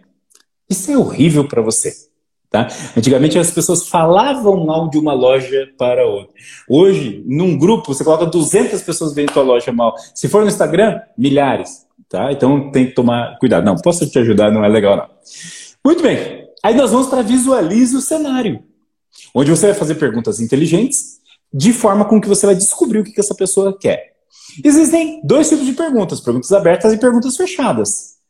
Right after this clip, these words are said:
Você pode fazer uma pergunta aberta no estilo de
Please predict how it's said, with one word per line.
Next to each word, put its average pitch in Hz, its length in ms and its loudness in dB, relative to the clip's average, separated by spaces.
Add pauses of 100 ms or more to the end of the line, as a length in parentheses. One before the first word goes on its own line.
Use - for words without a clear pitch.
(200)
Você - 140 -2
pode 147 160 2
fazer 160 160 2
uma 160 140 2
pergunta 143 380 2
aberta 127 460 2
no 139 120 0
estilo 131 500 2
de 113 400 -2